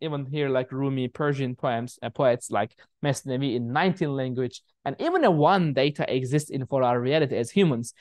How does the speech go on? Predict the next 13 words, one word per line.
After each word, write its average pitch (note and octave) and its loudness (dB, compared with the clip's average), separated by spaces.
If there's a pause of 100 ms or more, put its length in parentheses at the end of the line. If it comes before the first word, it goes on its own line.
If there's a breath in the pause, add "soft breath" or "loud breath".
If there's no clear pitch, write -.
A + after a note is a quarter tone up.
(140)
but C#3 -2
how D#3+ 0
machine F#3 0
perceives B2+ -2
this B2 -4
data, A#2+ -2 (240 soft breath)
even G#3 2
the E3 4
same A3+ 4
data E3 2
from C#3+ -2
multiple C#3+ 0
perspectives, C3 -6